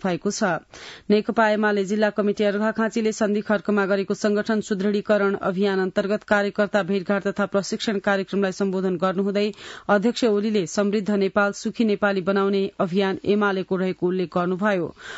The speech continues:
अध्यक्ष ओलीले हरेक वडा, हरेक पालिका, प्रदेश र संघका सबै निर्वाचनमा एकाउन्न प्रतिशत बढ़ी ल्याउने गरी एमाले संगठन निर्माणमा लागेको पनि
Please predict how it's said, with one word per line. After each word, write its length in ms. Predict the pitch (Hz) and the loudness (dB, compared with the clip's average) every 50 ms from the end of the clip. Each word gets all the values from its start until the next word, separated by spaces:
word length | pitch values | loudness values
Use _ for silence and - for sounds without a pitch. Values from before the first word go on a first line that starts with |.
| - - - - - - | -16 -16 -20 -6 0 2
अध्यक्ष 320 | 208 202 240 254 - - | 2 2 2 0 2 0
ओलीले 360 | 302 269 254 247 262 262 285 | 2 2 2 2 2 2 2
हरेक 360 | 277 254 240 233 247 247 - | 4 2 2 2 0 0 0
वडा, 240 | 233 220 226 233 240 | 0 2 2 2 2
हरेक 320 | 262 240 247 233 233 233 - | 2 0 0 0 0 0 2
पालिका, 440 | - 220 208 208 214 - 233 226 233 233 - | 2 2 4 2 0 0 2 2 2 0 2
प्रदेश 400 | - 226 214 220 247 - - 233 | 2 2 2 2 0 0 0 -2
र 40 | 208 | -2
संघका 340 | - - 226 220 208 226 214 | 0 0 -2 0 0 0 -2
सबै 260 | 208 - 247 254 277 | 0 -2 -2 0 0
निर्वाचनमा 640 | 254 233 214 214 208 220 220 220 - 240 233 226 208 | 2 2 0 2 2 2 2 2 0 -2 0 0 0
एकाउन्न 380 | 214 214 - 254 254 277 254 | 0 0 0 0 0 0 0
प्रतिशत 480 | 226 - 220 220 - 233 - - 202 180 | 0 0 -2 0 0 -2 -4 -4 -4 0
बढ़ी 240 | 185 214 214 220 220 | 0 2 2 2 2
ल्याउने 300 | 202 208 202 208 208 202 | 2 2 2 2 0 0
गरी 240 | 185 214 208 220 214 | 0 0 0 0 0
एमाले 320 | 208 208 208 202 202 196 190 | 0 2 2 2 2 0 0
संगठन 380 | - 214 208 196 196 202 202 | 0 0 0 0 0 0 0
निर्माणमा 480 | 196 190 190 185 196 196 190 196 190 185 | 0 0 0 0 0 0 0 0 0 0
लागेको 420 | 185 180 180 185 185 175 - - | 0 0 0 0 -2 -4 -4 -4
पनि 300 | 165 190 190 202 226 240 | -2 0 0 0 0 -2